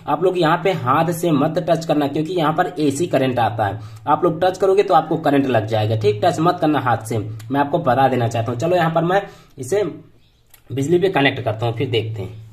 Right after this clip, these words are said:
तो guys, मैं ऐसे करके इसे निकाल लेता हूँ, क्योंकि यही लगेगा हमारा, इस holder के माध्यम से मैं लगाऊंगा, ठीक? क्योंकि मेरे पास इतने समय bold नहीं है। देखो,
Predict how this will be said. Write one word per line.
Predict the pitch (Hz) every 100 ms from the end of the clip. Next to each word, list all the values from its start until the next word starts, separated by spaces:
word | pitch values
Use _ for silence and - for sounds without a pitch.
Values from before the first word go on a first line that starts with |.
| - - - - - - - - -
तो | 127
guys, | 143 175 170
मैं | 170
ऐसे | 156 170
करके | 170 160
इसे | 160 160
निकाल | 151 143 143 175
लेता | 165 156
हूँ, | 151
क्योंकि | 147 143 165
यही | 151 135
लगेगा | 147 143 170 180
हमारा, | 151 151 147 160
इस | 156 151
holder | 143 139 151
के | 156
माध्यम | 147 127 143
से | 139
मैं | 143 135
लगाऊंगा, | 120 113 110 110
ठीक? | 160 165
क्योंकि | 151 147
मेरे | 147
पास | 143 139 143
इतने | 147 139
समय | 151 151
bold | 123 120
नहीं | 113 107
है। | 110
देखो, | 113 107